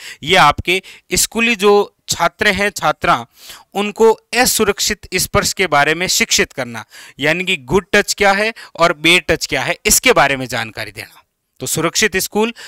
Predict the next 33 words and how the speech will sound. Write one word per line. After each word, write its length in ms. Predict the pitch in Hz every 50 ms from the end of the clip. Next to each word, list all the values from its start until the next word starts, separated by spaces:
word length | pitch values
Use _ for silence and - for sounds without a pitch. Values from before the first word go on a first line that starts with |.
| - - -
और 160 | - 156 160 156
सुरक्षित 520 | - - 165 165 180 - - - 220 208 _
जो 120 | 143 160 160
राजस्थान 520 | 143 135 139 135 156 - - 185 185 185
अभियान 360 | 170 143 135 143 151 160 165 165
है, 220 | 165 170 147 110 - _ - - - - _ -
इसकी 220 | - - - 202 202
पहली 380 | - - 196 180 214 214 240
बार 240 | 220 185 175 175 175
जो 100 | 160 175 165
शुरुआत 440 | - - 147 143 156 156 165 -
है, 100 | 180 185
यानी 220 | 185 160 147 147 156
कि 100 | 147 156
जो 80 | 143 147
प्रथम 380 | - - 156 - - 190 202 190
चरण 260 | - - 151 160 170
है, 220 | 165 165 170 151 110 - - - - - - -
वो 280 | 127 151 180 185 185 170
शुरू 280 | - - 160 147 160 160
हुआ 180 | 143 143 147 151
था 280 | - 160 160 156 156 160 - _ - _ _ _
छब्बीस 500 | - 165 165 143 143 160 196 202 202 - 190
अगस्त 320 | 156 147 165 156 - -
दो 120 | 143 143 143
हज़ार 240 | 135 135 147 147 147
तेईस 360 | - 131 120 110 117 110 -
को, 180 | - - - - - _ _ _ _ _ - - - - - - - _ 135
दूसरा 460 | 143 180 190 185 - - 214 240 247
चरण 280 | - - 208 196 196 202
शुरू 240 | 190 - 196 170 180
हुआ 180 | 180 170 165 165
था 280 | 160 175 175 170 175